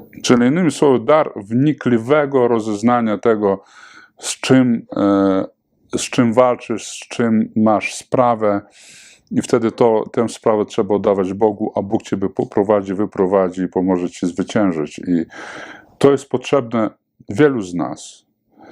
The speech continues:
Ty możesz pójść do jakiejś, e, niemądrej nauczycielki w sprawie swojego dziecka i usłyszysz takie rzeczy, które cię zdołują.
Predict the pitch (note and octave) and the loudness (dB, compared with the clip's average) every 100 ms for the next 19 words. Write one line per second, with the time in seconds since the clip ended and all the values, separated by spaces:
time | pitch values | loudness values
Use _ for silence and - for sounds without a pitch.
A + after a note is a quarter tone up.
0 | - - - - A#2 C3 B2 A#2 - C3 | -20 -20 -10 0 2 4 0 -8 -2 2
1 | B2+ B2+ A#2+ B2+ B2+ A#2+ A#2 - - - | 2 0 -4 0 0 2 -2 -2 -6 -2
2 | A2+ A2+ A2 A2 G#2+ - - - A2 A2+ | 0 0 0 2 0 -2 -6 -6 2 4
3 | A2+ A#2+ A#2+ A#2 A2+ A2 G2 _ _ _ | 6 6 2 2 2 2 -4 _ _ _
4 | - A#2 A2+ A2+ C#3+ C#3 - G2 - - | -2 0 0 -2 2 0 -2 -8 -6 0
5 | A2 G2+ F#2+ F#2 - - G2+ G#2 F#2+ A2 | 2 2 0 -2 -4 0 0 2 0 2
6 | G#2 - - F2 - - G#2+ A2 - - | 0 -2 -6 -4 -4 0 2 2 0 0
7 | A2+ - C3 - A2+ G#2+ A#2 - G#2+ - | -2 0 -2 0 -2 2 0 0 -8 -6
8 | - G#2+ - G2+ G2 A#2 A2+ A#2+ G#2 E2 | -6 -6 -4 -4 0 0 2 4 2 0
9 | D#2 | -6